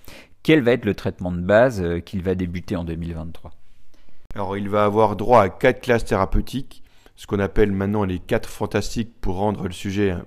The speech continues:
Speaker 2: plus convivial. Il va avoir un bêta-bloquant, à une posologie qu'il faudra augmenter progressivement. Il va avoir un I E C, un ara deux ou même préférentiellement l'association sacubitril-valsartan.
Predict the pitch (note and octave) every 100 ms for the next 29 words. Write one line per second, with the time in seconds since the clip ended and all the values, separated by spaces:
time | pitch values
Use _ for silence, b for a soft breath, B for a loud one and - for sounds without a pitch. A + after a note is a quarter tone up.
0 | - A2 - G2 F2 F2 G2 A#2+ C3 -
1 | _ _ _ _ - G#2 G#2+ G#2+ G#2+ A2+
2 | G2 - b b b b - - - C3
3 | A#2+ A#2+ G#2+ G2 - G#2 D3+ - _ -
4 | - - G#2+ G2 F2+ G#2+ G2+ G#2+ G2+ A#2+
5 | A2 G#2+ G2 F#2+ - B2 A2 A2 - A#2
6 | - G2 - G2 G2 G2+ - b b b
7 | b - G2 G#2 G#2+ A#2 A2+ G2+ b b
8 | b - _ - C3 C3+ B2+ A#2+ - C3
9 | B2+ - B2 A2+ A2 G#2+ A2+ B2 A#2+ -
10 | A2 A#2 A2 - A2+ C3 G#2+ A2+ - A2+
11 | A2+ A2+ G2+ B B B G#2+ G#2+ A2+ A2+
12 | A#2 G#2+ A2 A2 G#2 G#2 A2+ G2+ - -
13 | - A2 C3+